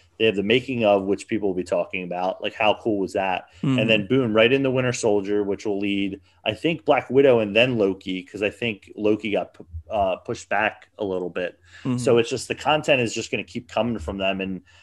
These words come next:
Speaker 1: you know, it is at a point now where, like, you know, as much as I poo-pooed it, like, early on, it's like, I gotta keep watching because I don't wanna be a Chris and miss Captain Marvel and be like, "Who are these people? What's going on? What is this?"
Speaker 2: <laughs> Amen. Uh, okay.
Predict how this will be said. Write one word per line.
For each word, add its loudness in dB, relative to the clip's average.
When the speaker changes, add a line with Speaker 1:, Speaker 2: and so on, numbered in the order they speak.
Speaker 1:
you -2
know, 4
it 6
is 4
at 4
a 6
point -2
now 8
where, 6
like, 4
you -2
know, 2
as 0
much -2
as -2
I 2
poo-pooed 0
it, 2
like, -2
early 2
on, 4
it's -8
like, -2
I 4
gotta 6
keep -2
watching 2
because 0
I 4
don't 6
wanna 6
be 6
a 4
Chris 2
and -2
miss 0
Captain 2
Marvel 6
and 0
be 4
like, 0
"Who 2
are 2
these 0
people? 4
What's 4
going 2
on? 6
What 6
is 2
this?" -4
Speaker 2:
<laughs> -10
Amen. 2
Uh, 2
okay. 4